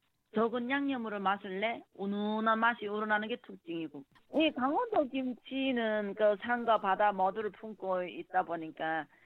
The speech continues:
김치로 특히 동해안을 품고 있는 오징어, 명태, 생태 등 그 생선류를 활용한 김치를 담그는 게 특징이죠. 그러니까 강원도 김치가 우리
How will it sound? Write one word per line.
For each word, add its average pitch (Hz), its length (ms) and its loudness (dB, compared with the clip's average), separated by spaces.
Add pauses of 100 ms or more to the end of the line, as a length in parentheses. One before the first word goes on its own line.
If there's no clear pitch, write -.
(220)
김치로 226 560 0 (100)
특히 220 400 -6
동해안을 233 540 2
품고 214 340 -4
있는 220 180 -2
오징어, 185 520 0 (400)
명태, 196 500 2 (300)
생태 233 420 2 (120)
등 285 260 4
그 233 400 2
생선류를 247 680 0
활용한 226 460 -2
김치를 208 460 -4
담그는 196 380 0
게 208 140 0
특징이죠. 160 640 -10 (200)
그러니까 202 320 0
강원도 226 460 -2
김치가 220 500 -2
우리 180 320 2